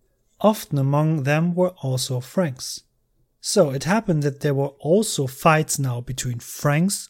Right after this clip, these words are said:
on the payroll of the Romans and Franks on the side of the Franks on the Germanic side. As I said, there had never been a Germanic or even Frankish national feeling.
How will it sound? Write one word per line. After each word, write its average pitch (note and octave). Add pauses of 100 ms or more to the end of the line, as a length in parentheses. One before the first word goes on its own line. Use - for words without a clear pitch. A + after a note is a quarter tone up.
on C#3
the B2+
payroll D3
of B2+
the B2
Romans A#2 (640)
and G3 (340)
Franks E3+ (200)
on D3+
the C#3
side D3+
of C3
the B2+ (160)
Franks D#3+ (500)
on D3
the C3+
Germanic C#3+
side. - (500)
As A#3
I A#3+
said, C3+
there F3+
had F#3+
never F#3+
been D#3
a C#3+
Germanic C#3
or C#3
even C3
Frankish D#3+
national C#3
feeling. E3